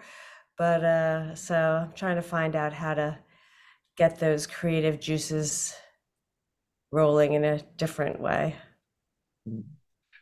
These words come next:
Speaker 1: So.
Speaker 2: Tell everybody how to find you, um, on social media.
Speaker 1: So, um, me, I'm on Instagram, Felicia Madison Comedian, and on YouTube now. <laughs>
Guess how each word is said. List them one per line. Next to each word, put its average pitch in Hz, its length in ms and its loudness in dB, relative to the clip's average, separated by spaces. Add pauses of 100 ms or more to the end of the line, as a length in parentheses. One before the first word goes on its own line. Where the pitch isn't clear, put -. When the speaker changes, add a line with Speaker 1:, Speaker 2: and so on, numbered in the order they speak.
Speaker 1:
So. - 80 -4
Speaker 2:
Tell 254 120 4
everybody 294 560 2
how 226 160 4
to 226 100 2
find 208 360 0
you, 123 220 -4 (680)
um, 127 80 -6 (200)
on 123 120 -10
social - 340 -6
media. 131 100 -4
Speaker 1:
So, 262 300 10
um, 262 520 6
me, 285 280 8
I'm 254 200 6
on 262 120 6
Instagram, 294 800 2
Felicia 254 400 -6
Madison 254 420 2
Comedian, 240 640 0
and 214 320 4
on 302 220 8
YouTube 339 680 4 (200)
now. 240 600 4 (100)
<laughs> 320 600 0